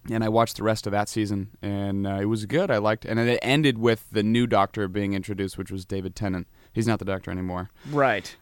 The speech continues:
Speaker 2: Well, he's the
Speaker 1: Um,
Speaker 2: one that people in
Speaker 1: he's,
Speaker 2: the
Speaker 1: like, the
Speaker 2: modern
Speaker 1: fan
Speaker 2: era, they,
Speaker 1: favorite.
Speaker 2: like, love him.
Speaker 1: Right.
Speaker 2: And, um, you know, my problem with Doctor Who is always, it's going back to those old ones that I would see when I was a kid. And my mom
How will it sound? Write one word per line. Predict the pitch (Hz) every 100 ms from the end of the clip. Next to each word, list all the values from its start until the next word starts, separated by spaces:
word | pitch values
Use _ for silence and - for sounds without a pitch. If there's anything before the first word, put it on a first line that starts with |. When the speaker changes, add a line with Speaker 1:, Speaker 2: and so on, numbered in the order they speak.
| -
Speaker 2:
Well, | 131 131
he's | 247
the | 233
Speaker 1:
Um, |
Speaker 2:
one | 190 165
that | 151 123
people | 156 143 147 127
in |
Speaker 1:
he's, | 147
Speaker 2:
the | 131
Speaker 1:
like, |
the | 135
Speaker 2:
modern | 165 165
Speaker 1:
fan | 160
Speaker 2:
era, | 147 139
they, | -
Speaker 1:
favorite. | 151 151
Speaker 2:
like, | 143 -
love | 120 135 151
him. | 123 104 95
Speaker 1:
Right. | 104 - - -
Speaker 2:
And, | 143 147 135 - _ _ _ -
um, | 135 135 127 156
you | 160
know, | 147
my | 175 185
problem | 175 156 147 135
with | 127
Doctor | 127 117 107
Who | 113 101 95 -
is | 113
always, | 120 139 139 131 120
it's | 117 -
going | - 147 135
back | 123 123 123
to | -
those | 113 110
old | 120 123 110
ones | 104 101 98
that | 110
I | 104
would | 104
see | - 131
when | 113
I | 107
was | 101 98
a |
kid. | - 151 120 104 - -
And | -
my | 151 175
mom | 156 151 135 127